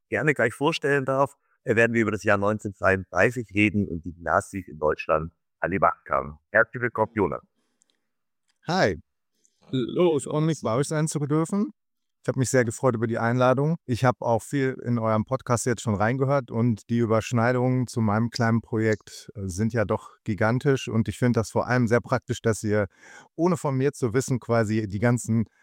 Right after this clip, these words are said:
Speaker 2: Vorgeschichten, geistesgeschichtlichen, äh, Hintergründe liefert, auch die verrückten Geschichten dahinter. Also vielen Dank dafür, Jungs. Habt ihr gut gemacht.
Speaker 1: Ja, sehr, sehr, sehr gerne. Äh, genau, Mimi, gib das gleich mal zurück, weil wir können, glaub ich, dieses Kompliment in die andere Richtung genauso zurückgeben.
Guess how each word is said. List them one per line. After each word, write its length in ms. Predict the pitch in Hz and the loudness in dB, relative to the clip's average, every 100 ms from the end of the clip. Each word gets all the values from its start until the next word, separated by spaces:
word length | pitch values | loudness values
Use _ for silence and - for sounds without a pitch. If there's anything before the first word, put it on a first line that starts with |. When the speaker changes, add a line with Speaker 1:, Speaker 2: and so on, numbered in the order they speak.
| - | -8
Speaker 2:
Vorgeschichten, 840 | - 131 120 - 127 - 123 117 | 2 2 2 -2 -4 -2 -2 0
geistesgeschichtlichen, 1300 | 113 113 117 107 - 117 - 117 - 107 123 110 104 | 2 2 0 -6 -2 0 0 -2 -2 -6 -2 0 0
äh, 200 | 101 104 | -2 -2
Hintergründe 600 | 104 123 110 95 107 110 | 0 0 0 -2 0 0
liefert, 400 | 104 107 113 98 | 0 0 0 0
auch 180 | 110 107 | -2 -2
die 240 | 104 104 101 - - - | 2 2 2 -4 -20 -14
verrückten 920 | - 113 95 143 - - 131 131 123 117 _ - - - _ | -2 0 2 0 -2 -2 0 2 0 -2 _ -20 -20 -20 _
Geschichten 500 | 117 117 135 120 - | -6 -2 0 0 -2
dahinter. 580 | 113 113 113 113 110 107 | 0 2 2 2 0 0
Also 240 | 101 104 101 | 0 -2 -2
vielen 260 | - 120 | 0 0
Dank 180 | 117 127 | 0 0
dafür, 260 | 143 - 151 | -2 0 0
Jungs. 300 | 147 180 - | 0 -2 -4
Habt 160 | 120 | 0
ihr 60 | 123 | 0
gut 160 | 113 | 0
gemacht. 400 | - 87 71 - _ | 0 0 0 -8 _
Speaker 1:
Ja, 160 | 123 92 | -2 0
sehr, 180 | 80 - | 0 0
sehr, 260 | 120 120 | 0 0
sehr 160 | 123 117 | 0 -2
gerne. 480 | 120 131 117 127 147 _ _ _ _ - | -2 -2 -2 -4 -8 _ _ _ _ -8
Äh, 100 | 101 | -8
genau, 240 | - 120 | 0 2
Mimi, 400 | 123 151 135 110 | 4 4 2 0
gib 140 | - 123 | -2 -2
das 180 | 117 - | -2 0
gleich 360 | 127 113 117 | -2 2 4
mal 120 | 117 | 4
zurück, 240 | 104 120 127 | 0 -2 2
weil 100 | 104 | 2
wir 60 | |
können, 220 | 98 113 104 | 2 -2 0
glaub 140 | 98 | -2
ich, 60 | 95 | -2
dieses 180 | 104 | -4
Kompliment 420 | - 113 110 113 127 | 0 2 2 0 -2
in 100 | 107 | -2
die 80 | |
andere 280 | 90 110 107 | 0 0 -2
Richtung 300 | 98 104 110 | -4 -4 -4
genauso 380 | 92 87 120 120 - | -4 0 0 -2 -8
zurückgeben. 1040 | 87 78 _ - - _ - 101 104 | -10 -10 _ -18 -18 _ -6 -4 -2